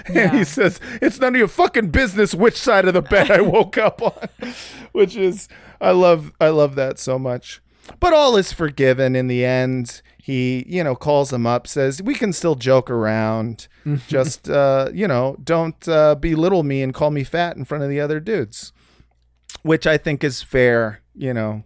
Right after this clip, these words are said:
Speaker 1: 'cause he's still the boss of the family and he has to keep up appearances. Um,
Speaker 3: He's a man of respect.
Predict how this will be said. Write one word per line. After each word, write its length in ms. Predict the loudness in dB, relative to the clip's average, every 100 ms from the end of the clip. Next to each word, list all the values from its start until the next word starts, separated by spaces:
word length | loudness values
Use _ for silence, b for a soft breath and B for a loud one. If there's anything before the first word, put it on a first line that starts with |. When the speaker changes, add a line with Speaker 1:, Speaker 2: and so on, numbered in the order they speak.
| _
Speaker 1:
'cause 260 | -6 -6 -6
he's 160 | -8
still 240 | -2 0 2
the 100 | 2
boss 300 | 2 0 -4
of 80 |
the 80 | -8
family 480 | -8 -10 -8 -8 -8
and 100 | -6
he 60 | -4
has 160 | -6
to 100 | -8
keep 220 | -8 -6
up 140 | -6 -8
appearances. 800 | -8 -8 -6 -10 -12 -18 -20 -20 b b b b b
Um, 400 | -2 0 0 0
Speaker 3:
He's 140 | -2 0
a 100 | 2
man 260 | 4 4
of 160 | 4 4
respect. 800 | 2 0 0 2 2 0 -14